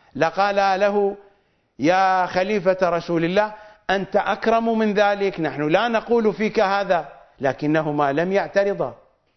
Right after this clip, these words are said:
على كلامه، لأن رأيهما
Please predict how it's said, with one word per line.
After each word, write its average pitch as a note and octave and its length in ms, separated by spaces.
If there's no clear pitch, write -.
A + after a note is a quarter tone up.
على D#3+ 280
كلامه، E3+ 580
لأن D#3+ 360
رأيهما E3 800